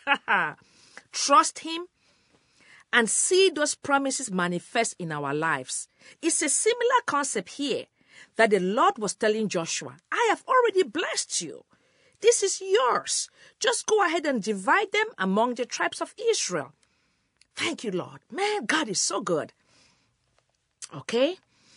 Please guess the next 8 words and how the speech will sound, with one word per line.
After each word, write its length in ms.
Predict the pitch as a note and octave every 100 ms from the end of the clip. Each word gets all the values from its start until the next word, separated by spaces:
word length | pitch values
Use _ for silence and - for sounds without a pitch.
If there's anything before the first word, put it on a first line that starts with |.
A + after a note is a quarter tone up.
| - - - - _ _ _ _ _
So 300 | - - F#4
we 160 | F4 E4
come 260 | G4+ G#4+
to 140 | - C#4
verse 320 | G3+ A3 - -
eight. 540 | A#3 C#3 - - - _ _ _ _ _ _ _
Verse 720 | C#3+ A#3 A3+ - - - - - -
eight, 640 | B3 F4 G#4 - - -